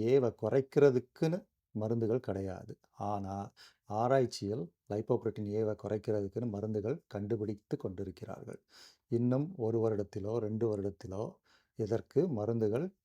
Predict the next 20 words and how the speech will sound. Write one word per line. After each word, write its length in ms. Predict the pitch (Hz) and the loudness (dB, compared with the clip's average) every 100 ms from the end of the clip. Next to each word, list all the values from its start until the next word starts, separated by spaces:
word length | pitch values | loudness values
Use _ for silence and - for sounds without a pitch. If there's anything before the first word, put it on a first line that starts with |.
| _ | _
நிச்சயம் 540 | 107 104 - 107 135 | -10 -6 -2 -2 -2
வரும். 340 | 117 92 90 101 - - _ - | -4 -6 -8 -14 -20 -20 _ -2
அது 200 | 123 170 | 6 8
வரைக்கும் 520 | 151 123 113 131 143 | 8 8 6 4 6
நம்மளுடைய 640 | 117 117 135 135 139 110 110 | 4 4 4 4 2 0 2
ரிஸ்கை 380 | 107 135 - 135 | 2 2 2 2
குறைக்கிறதுக்கு 720 | 113 110 120 117 98 101 113 113 | 4 2 2 2 0 0 -2 -2
ஆஸ்பிரினும் 580 | 107 117 - 113 101 123 | -2 -2 -4 -6 -4 -4
ஸ்டாட்டினும் 640 | - 113 117 - 104 117 120 | -4 -2 -2 -2 -4 -4 -6
கட்டாயமாக 1040 | - 101 _ - 117 104 104 101 95 123 | -10 -10 _ 0 2 0 -4 -6 -4 -4
எடுத்துக்கொள்ள 580 | 113 101 - 117 98 98 | -2 -4 -4 -6 -4 -4
வேண்டும். 360 | 95 90 123 196 - - _ _ - | -6 -10 -10 -12 -18 -20 _ _ -10
அ, 80 | 107 104 104 | -6 -4 -4
உங்களுக்கு 480 | 107 113 104 104 151 | -6 -4 -4 -2 -2
லைப்போப்ரோட்டீன் 760 | 175 110 107 113 107 98 104 98 | 0 -2 0 0 0 -4 -4 -2
ஏ, 160 | 98 120 180 _ _ _ _ | 0 0 -2 _ _ _ _
அ, 200 | 104 104 | -8 -6
இரத்தத்தில் 520 | 104 104 - - 127 | -6 -4 -2 0 -2
அதிகமாக 500 | - 98 98 98 95 | -4 -8 -6 -6 -6
இருந்தால். 460 | 98 90 95 92 - | -8 -10 -12 -12 -14